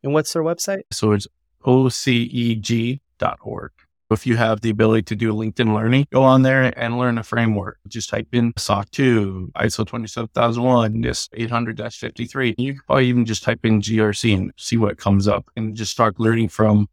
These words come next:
Speaker 2: some of these professionals. Check out your website at the G R C Academy for those who really wanna start learning more about the,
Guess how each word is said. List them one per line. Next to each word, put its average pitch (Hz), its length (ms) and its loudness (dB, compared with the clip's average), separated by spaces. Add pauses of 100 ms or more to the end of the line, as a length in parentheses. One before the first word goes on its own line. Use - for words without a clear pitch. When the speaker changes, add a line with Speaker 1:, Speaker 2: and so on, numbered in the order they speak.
Speaker 2:
some 151 240 2
of 143 40 0
these 123 280 2
professionals. 110 960 0
Check 104 260 -2
out 110 240 2
your 113 580 2
website 107 460 -2
at 98 160 -2
the 110 100 -8
G 107 200 -4
R 101 100 0
C 107 160 -4
Academy 107 580 0
for 110 120 4
those 107 240 4
who 110 100 -4
really 110 220 2
wanna 104 320 4
start - 260 -6
learning 110 240 -4
more 104 160 0
about 104 280 -2
the, - 60 -16